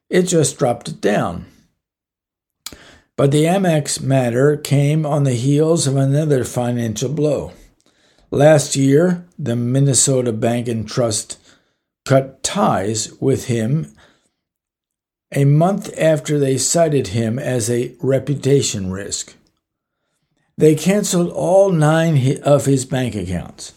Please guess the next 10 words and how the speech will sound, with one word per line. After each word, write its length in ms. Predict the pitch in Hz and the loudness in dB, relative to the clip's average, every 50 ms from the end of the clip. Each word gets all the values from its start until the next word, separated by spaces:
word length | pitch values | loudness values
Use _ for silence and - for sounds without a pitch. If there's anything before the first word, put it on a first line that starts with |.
| _ _ _ _ _ - - - - - _ _ _ _ _ _ _ _ _ | _ _ _ _ _ -20 -20 -20 -20 -20 _ _ _ _ _ _ _ _ _
Were 120 | - 180 190 | 0 0 2
these 300 | 185 226 247 220 175 180 | 2 2 2 4 4 4
events 460 | 165 139 143 135 135 143 147 - - | 4 4 4 4 4 2 2 0 -2
all 240 | - 107 117 120 135 | 0 2 2 2 2
separate 640 | 135 - - - 120 107 104 - 135 151 180 - - | 2 0 0 0 0 -2 -2 0 -2 -2 -2 -2 -4
and 160 | 123 113 110 | -4 -4 -2
not 280 | 107 110 113 117 113 - | -2 -2 -2 -4 -4 -4
connected? 680 | - 117 107 98 92 92 90 - 175 220 214 220 180 - - _ _ _ _ _ _ _ _ _ _ _ _ _ _ _ _ | -4 -4 -2 -2 -4 -6 -4 -2 -2 -2 -2 -4 -6 -10 -14 _ _ _ _ _ _ _ _ _ _ _ _ _ _ _ _
Not 320 | - 85 82 90 104 120 139 | -14 -10 -8 -6 -6 -4 -4
likely. 640 | 143 151 160 170 - - - 110 113 117 131 135 | -2 0 0 0 0 -2 -2 -2 -2 -2 -4 -6